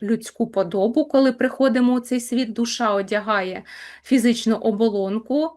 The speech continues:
людську фізичну оболонку, ми всі народжуємося саме на тваринному рівні, і у нас у всіх першим іде тваринний початок. Тобто ми керуємося інстинктами, які у нас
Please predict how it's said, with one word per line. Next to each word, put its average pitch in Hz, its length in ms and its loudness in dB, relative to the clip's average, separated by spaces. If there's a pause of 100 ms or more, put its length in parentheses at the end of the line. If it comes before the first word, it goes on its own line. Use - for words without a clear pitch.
(100)
людську 226 440 0
фізичну 247 540 -4
оболонку, 311 540 0
ми 214 120 4
всі 240 240 -4
народжуємося 262 840 -2
саме 262 420 0
на 214 240 0
тваринному 240 840 0 (300)
рівні, 226 600 -2 (100)
і 233 120 -2
у 240 160 -2
нас 240 400 -2 (260)
у 226 80 -8
всіх 277 580 -4 (520)
першим 302 540 0 (120)
іде 233 400 -2 (120)
тваринний 233 640 -2 (120)
початок. 190 680 -10 (580)
Тобто 233 340 -2
ми 311 280 4 (160)
керуємося 269 800 2
інстинктами, 254 960 0
які 196 360 -2
у 294 140 -2
нас 220 360 -4